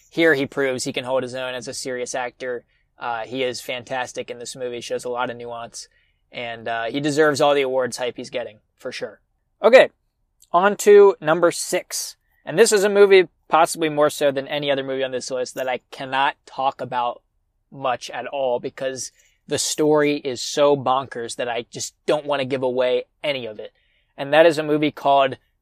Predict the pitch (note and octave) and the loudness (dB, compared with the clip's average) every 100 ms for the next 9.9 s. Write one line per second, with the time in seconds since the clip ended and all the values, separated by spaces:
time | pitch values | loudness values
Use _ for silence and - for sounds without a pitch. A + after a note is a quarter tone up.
0 | _ D#3+ D#3+ D#3+ C#3 A#2+ G#2+ - _ - | _ 2 2 4 2 0 -2 -12 _ -14
1 | D3 D3+ C3+ E3 F3 D#3 D3+ D3+ D3 C#3+ | -8 -4 4 6 8 6 2 2 2 0
2 | C#3 _ _ _ - C#3+ C#3 C#3 C3+ C3+ | -2 _ _ _ 0 2 6 6 6 4
3 | C3 C3 B2+ C3 _ _ _ - C#3+ C#3 | 6 8 6 2 _ _ _ -10 0 2
4 | C3+ C#3+ B2+ C3 B2+ B2 A2+ _ - - | 2 -2 2 4 6 4 -2 _ -8 -6
5 | D3 D3+ D3+ D3 E3 C#3+ C3+ B2+ - F#3 | 0 0 0 0 2 4 4 0 2 2
6 | - D#3 C#3 C3 C3 C3+ - C3 B2 - | 2 -2 -4 -4 -2 -4 -2 -2 -2 -4
7 | B2 - C3 A#2+ B2 B2+ - D3+ D3+ C3+ | -8 -10 -14 -12 -12 -8 -4 -2 -2 -2
8 | C3 B2+ B2 B2+ B2 B2+ B2+ B2 A#2+ A2 | -4 -6 -6 -2 -2 -2 -6 -6 -6 -8
9 | A#2 A2+ - A#2 A2+ A2+ A2+ A2 G#2+ | -8 -10 -12 -14 -10 -10 -10 -10 -12